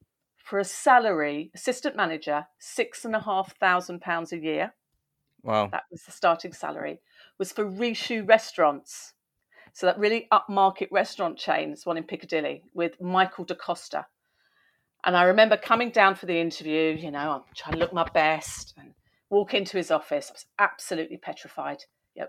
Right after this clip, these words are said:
Speaker 1: a one-page C V, 'cause I've got no experience other than the waitressing on Brighton seafront. And,
Speaker 2: Yeah.
Speaker 1: and he said, "Tell me about my business." And I just looked at him blankly and said, "Um, I, I, I, I don't know." He went, "What do you mean you don't know?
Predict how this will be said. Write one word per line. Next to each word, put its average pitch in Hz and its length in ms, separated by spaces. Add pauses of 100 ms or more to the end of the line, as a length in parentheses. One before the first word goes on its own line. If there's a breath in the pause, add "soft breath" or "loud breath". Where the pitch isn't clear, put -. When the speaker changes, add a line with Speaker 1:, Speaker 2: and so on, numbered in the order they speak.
Speaker 1:
a 196 80
one-page 185 560
C 165 300
V, 156 240
'cause 156 140
I've 165 80
got 202 120
no 190 140
experience 165 680
other 165 180
than 160 180
the 160 80
waitressing 160 440
on 151 100
Brighton 151 280
seafront. 151 680
And, 160 160 (420 soft breath)
Speaker 2:
Yeah. 123 200 (420)
Speaker 1:
and 180 100
he 190 40
said, 185 240 (340)
"Tell 330 180
me 294 80
about 254 260
my 202 140
business." 165 540 (1000)
And 180 120
I 175 60
just 185 140
looked 233 300
at - 80
him 170 80
blankly 190 720 (160)
and 170 160 (120)
said, 185 220
"Um, 196 200 (140)
I, 196 280 (420)
I, 190 80
I, 185 120
I 190 80
don't 185 240
know." 220 340 (340)
He 254 140
went, 269 160 (200)
"What 453 200
do 330 80
you 277 140
mean 226 280
you 180 100
don't 175 240
know? 147 260